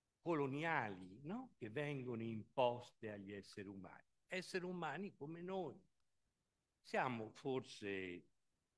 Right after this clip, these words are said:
ma io non credo che siamo pochi a ritenere che l'uguaglianza tra gli esseri umani sia, come dire, la base della realtà,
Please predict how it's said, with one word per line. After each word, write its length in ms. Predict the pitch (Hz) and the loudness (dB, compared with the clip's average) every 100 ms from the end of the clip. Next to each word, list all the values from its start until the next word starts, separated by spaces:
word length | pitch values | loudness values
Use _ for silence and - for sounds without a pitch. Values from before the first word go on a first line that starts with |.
| _ | _
ma 100 | - | -2
io 100 | 156 | 0
non 180 | 123 120 | 2 2
credo 340 | 98 110 107 104 | 4 4 6 2
che 140 | 104 | 0
siamo 540 | - 120 113 113 98 | 0 2 4 2 0
pochi 680 | - 123 120 110 - 107 92 - _ - | 4 8 8 6 -2 -10 -10 -12 _ -4
a 100 | 117 | -2
ritenere 960 | 101 92 113 104 104 107 104 98 95 - _ _ _ _ | -2 -4 -4 -2 -2 -2 -2 -4 -6 -12 _ _ _ _
che 120 | - 107 | -6 -4
l'uguaglianza 920 | 107 101 101 104 117 123 117 - 107 | -2 0 0 2 2 2 -2 -6 -4
tra 140 | 101 | -4
gli 140 | 101 107 | -2 -2
esseri 340 | 104 - 107 | -2 -4 -4
umani 480 | 104 104 107 104 98 | -2 -2 -2 -2 -6
sia, 480 | - 110 107 101 92 _ _ _ _ _ _ _ _ _ _ _ _ _ _ _ _ | -8 0 2 0 -2 _ _ _ _ _ _ _ _ _ _ _ _ _ _ _ _
come 340 | - 190 113 | 4 4 4
dire, 400 | 92 - - - _ _ _ _ | -2 -8 -12 -16 _ _ _ _
la 100 | 170 | -4
base 340 | 165 180 175 175 | 0 0 0 0
della 200 | 185 175 | 0 2
realtà, 640 | 180 170 165 220 185 - | 0 -2 -2 -2 -2 -6